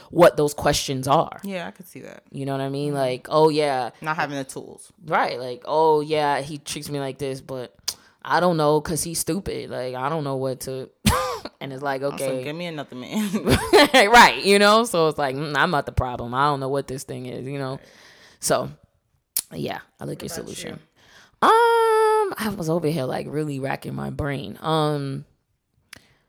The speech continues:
Speaker 1: I would have to say, mm, allowing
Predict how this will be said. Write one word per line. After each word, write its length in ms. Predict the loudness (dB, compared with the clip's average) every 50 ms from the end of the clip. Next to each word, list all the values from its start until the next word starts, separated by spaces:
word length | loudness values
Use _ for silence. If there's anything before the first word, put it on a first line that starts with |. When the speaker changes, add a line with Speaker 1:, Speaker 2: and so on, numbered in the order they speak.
| _ _ _ _ _ _ _ _ _ _ _ _ _ _ _ _ _ -2
Speaker 1:
I 140 | 2 2 2
would 220 | 4 4 4 4
have 380 | 2 2 0 0 0 0 -4 -6
to 140 | -4 -2 -2
say, 1040 | -2 -2 -4 -2 0 2 2 2 2 2 2 0 0 0 -2 -4 -4 -6 -6 -8 -10 -12 _ _ _ _ _ _ _ _ _ _ _ _ _ _ _ _ _ _ _ _ _ _ _ _ _ _ _ _ _ _ _ _ _ -6
mm, 720 | -4 -2 -2 0 -2 -2 -2 -2 -2 -4 -4 -4 -6 -8 -12 _ _ _ _ _ _ _ _ _ _ _ _ _ _ _ _ _ _ _ _ _ _ _ _ _ _ _ _ _ _ _ _ _ _ _ _ _ _ _ -18 -18 -18 _ _ _ _ _ _ _ _ _ _ _ _ _ _ _ _ _ _ _ _ _ -2
allowing 1000 | -2 0 0 0 2 2 2 4 4 2 2 0 0 -2 -2 -4 -4 -6 -6 -8